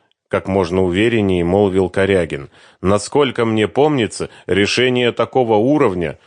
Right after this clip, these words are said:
обычно принимают не министры, а высшее политическое руководство страны. Генсеки, спикеры, президенты, премьеры».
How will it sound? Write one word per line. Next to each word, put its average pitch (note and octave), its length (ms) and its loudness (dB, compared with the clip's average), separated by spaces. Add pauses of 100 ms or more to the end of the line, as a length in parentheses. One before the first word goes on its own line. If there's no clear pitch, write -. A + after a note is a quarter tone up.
(120)
обычно A2+ 500 0
принимают B2 600 0
не A#2+ 120 -2
министры, A2+ 680 0 (120)
а F2+ 140 0
высшее B2 540 2
политическое B2+ 800 0
руководство C3 720 0
страны. A#2+ 640 -2 (440)
Генсеки, B2 800 -2
спикеры, B2 800 -2
президенты, A#2+ 800 0
премьеры». G2+ 720 0